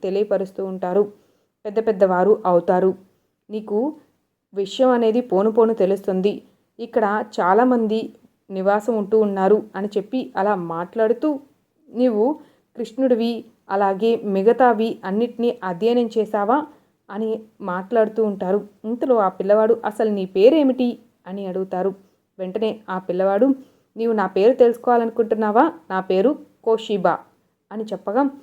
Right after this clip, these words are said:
"ఆ రోజు నుంచి అలా మేము ఇద్దరం స్నేహితులం అయ్యాము" అంటూ ద్వారకామాయి దగ్గర ఉన్న కోషిబా మొట్టమొదటిసారి నాకు సాయికి మధ్య పరిచయం అనేది వెంకుస ఇంటి దగ్గర మొదలైంది అని చెప్పి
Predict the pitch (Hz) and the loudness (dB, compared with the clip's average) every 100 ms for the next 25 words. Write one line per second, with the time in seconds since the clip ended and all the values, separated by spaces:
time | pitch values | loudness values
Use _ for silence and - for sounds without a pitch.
0 | _ _ _ 214 214 196 180 214 277 247 | _ _ _ -2 0 2 2 4 4 4
1 | 247 247 233 - 185 190 214 208 190 196 | 0 -4 -4 -6 0 2 2 0 -2 -4
2 | - 180 165 214 220 320 - _ _ _ | -4 -4 2 2 4 0 -4 _ _ _
3 | 233 226 269 269 254 247 196 202 196 185 | -4 0 2 4 2 0 -2 0 2 0
4 | 202 202 196 214 330 339 - - 196 190 | -2 -4 -6 2 4 4 0 -14 -4 4
5 | 190 208 254 262 240 220 214 196 190 185 | 6 6 2 2 2 2 0 0 2 2
6 | 180 180 180 175 _ _ - 220 233 226 | 2 -2 -4 -6 _ _ -4 -4 -2 2
7 | 240 247 - _ 196 196 220 330 311 262 | 2 0 -6 _ -8 -6 -2 2 4 6
8 | 269 247 208 190 254 381 - - 196 190 | 4 2 2 4 4 2 0 -14 -6 -4
9 | 190 254 240 247 190 190 196 190 175 170 | -2 -2 0 2 2 2 0 -2 -2 -2
10 | 170 214 220 220 170 175 226 233 220 180 | 4 4 4 0 -2 -2 -2 0 0 0
11 | 175 240 330 - _ - 165 196 214 254 | 2 2 2 -2 _ -12 -6 -4 -2 0
12 | 233 - 202 190 196 185 190 202 240 - | 0 -2 -4 -2 0 0 2 2 0 -6
13 | - 180 175 202 202 185 175 185 - - | -10 -6 0 2 4 2 -2 -6 -8 -10
14 | 185 190 170 - 302 | -10 -8 -8 -2 -2